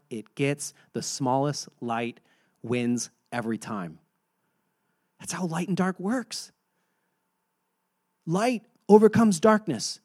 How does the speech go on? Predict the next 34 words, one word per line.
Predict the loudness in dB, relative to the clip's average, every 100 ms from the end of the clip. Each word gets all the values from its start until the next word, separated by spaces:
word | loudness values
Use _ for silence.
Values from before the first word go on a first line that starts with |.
| _
Darkness | 2 2 2 0
cannot | 0 0 0 2
overcome | 2 2 0 0 0
light. | 0 -2 -6 _ _ _ _ _ _ _ _
It | -2
doesn't | 0 2 4
work | 4 4
like | -4
that. | -2 -2
It |
doesn't | -2 0
work | 0 0 0
in |
that | -4 -6
direction. | -4 -4 -2 -2 -4 -6 _ _ _ _ _ _ _
God | 0 2
has | 2
given | 2 2
us | 2
the | 2
power | -6 -4 0 2 2 -2
to | -4
say | -4 -2 -2 -2
to | -4
the | -8 -4
evil, | -2 0 2 2 0
the | -2 0 0
impure, | 0 -2 -2 2 2
the | 2
dangerous | 0 2 2 2 0 -2
things | 0 0 0 -2
in |
our | -6
midst, | -6 -8 -8 -10